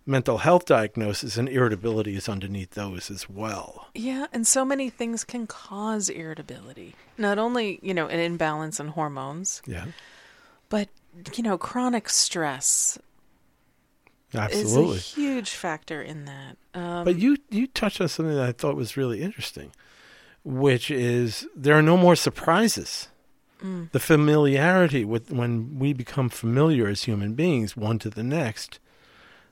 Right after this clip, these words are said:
Speaker 1: one to each other, there are no more surprises. You know, the, one of the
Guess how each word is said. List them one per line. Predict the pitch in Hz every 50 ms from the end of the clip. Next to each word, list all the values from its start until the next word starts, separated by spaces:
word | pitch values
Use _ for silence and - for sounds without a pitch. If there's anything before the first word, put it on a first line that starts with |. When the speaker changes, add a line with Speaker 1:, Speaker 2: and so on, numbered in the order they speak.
| _ _ -
Speaker 1:
one | 123 120 113
to | - 123
each | 110 92 -
other, | 175 196 185 123 107 104 - - - - - - _ _ _ _ _
there | - 147 165 175
are | 175
no | 160 160 170 185 190
more | 185 180 175 147
surprises. | - - - - - 208 247 254 202 127 - - - - - - - - -
You | 139 127
know, | 139 135
the, | 127 123 127 117 151 277 240
one | 160 135 143 160
of | 165 143
the | 135 127 123 135